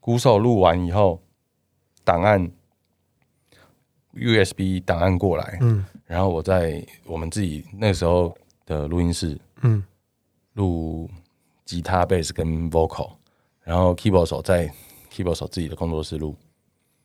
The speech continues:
Speaker 1: 然后录完以后录到早上，所有音轨搭在一起，然后要干嘛？当天晚上要进立院录大，大合唱。拢没困哦，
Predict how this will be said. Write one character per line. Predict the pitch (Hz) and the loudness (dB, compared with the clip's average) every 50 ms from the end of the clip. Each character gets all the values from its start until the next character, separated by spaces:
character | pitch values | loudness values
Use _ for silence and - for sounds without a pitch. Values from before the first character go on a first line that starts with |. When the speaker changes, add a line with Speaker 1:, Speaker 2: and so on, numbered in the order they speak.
| _ _ _ _ _ | _ _ _ _ _
Speaker 1:
然 | - 85 85 | -8 -4 -2
后 | 87 95 | 0 0
录 | 101 95 | 0 2
完 | 82 78 71 | 0 0 -2
以 | 69 73 85 | -2 -4 -2
后 | 90 87 85 - - | -2 -2 -2 -4 -2
录 | 107 104 92 | -2 2 4
到 | 101 92 | 4 4
早 | 85 - - - | 4 0 -4 -8
上， | - - - 85 76 71 - _ _ _ _ _ _ _ _ _ _ _ _ - | -6 -2 -2 -2 -2 -4 -10 _ _ _ _ _ _ _ _ _ _ _ _ -14
所 | - - 95 87 78 | -4 0 0 0 0
有 | 85 | 2
音 | 90 92 | 0 0
轨 | - 85 78 | 0 -2 -4
搭 | - - 80 82 | -2 0 0 2
在 | 85 87 80 | 2 0 0
一 | 80 78 | -2 -4
起， | - - - - _ _ _ _ _ _ _ _ _ _ _ _ _ _ _ _ _ _ _ | -8 -10 -14 -14 _ _ _ _ _ _ _ _ _ _ _ _ _ _ _ _ _ _ _
然 | - 92 90 | -4 0 2
后 | 95 98 90 92 - _ _ _ _ _ _ | 2 2 2 0 -6 _ _ _ _ _ _
要 | - 87 | -8 -6
干 | 87 - 98 85 | 0 2 2 2
嘛？ | - - - - _ _ _ - _ _ _ | 2 -4 -8 -16 _ _ _ -20 _ _ _
当 | - 95 101 101 | -4 0 0 0
天 | 92 87 98 95 95 95 98 95 - _ _ _ _ _ _ _ _ _ _ _ _ _ _ _ _ _ | 2 2 2 2 2 2 -2 -4 -10 _ _ _ _ _ _ _ _ _ _ _ _ _ _ _ _ _
晚 | - 101 80 76 76 | -8 -6 -6 -6 -4
上 | 76 - 101 95 92 | 0 2 2 4 4
要 | 90 90 90 | 2 2 0
进 | 90 - 95 87 85 90 101 | 0 -2 -4 -2 -4 -4 -4
立 | 98 87 85 | -4 -2 0
院 | 85 90 85 82 | 2 2 0 0
录 | 82 90 82 | -2 -4 -4
大， | 82 82 78 80 | -2 -2 -2 -2
大 | - - 82 | -2 -4 -4
合 | 78 71 69 | -4 -6 -8
唱。 | - - - 71 - - - - _ _ _ _ _ _ _ _ _ _ _ _ _ _ _ _ _ _ _ _ _ _ _ _ _ _ _ _ _ _ _ _ _ _ - | -10 -10 -12 -12 -14 -16 -20 -20 _ _ _ _ _ _ _ _ _ _ _ _ _ _ _ _ _ _ _ _ _ _ _ _ _ _ _ _ _ _ _ _ _ _ 2
拢 | 123 127 127 | 4 6 8
没 | 123 123 120 107 | 8 8 8 8
困 | - 113 104 104 | 6 4 6 6
哦， | 101 98 98 107 | 6 6 6 4